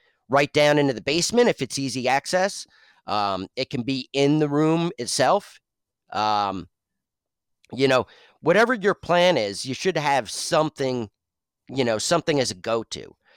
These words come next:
You know, get everybody in mom and dad's room, get everybody into a safe spot where, you know,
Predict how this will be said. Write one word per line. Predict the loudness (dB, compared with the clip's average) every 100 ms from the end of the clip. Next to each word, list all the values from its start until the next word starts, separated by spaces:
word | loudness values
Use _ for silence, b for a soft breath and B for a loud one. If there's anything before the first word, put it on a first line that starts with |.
| _
You | -4 -2
know, | -2
get | 0 0
everybody | 0 0 0 2
in | 2
mom | 4 2 2
and |
dad's | 2 2 0 -2
room, | 0 2 0
get | -2 -4
everybody | -4 -2 0 0 0 -6 -14 _ _ _ _
into | -2 0 0
a |
safe | -2 -2 -2 -4
spot | -2 2 4 2 0
where, | 0 2 0 -6 _ _ _
you | -4 -2
know, | -2 -6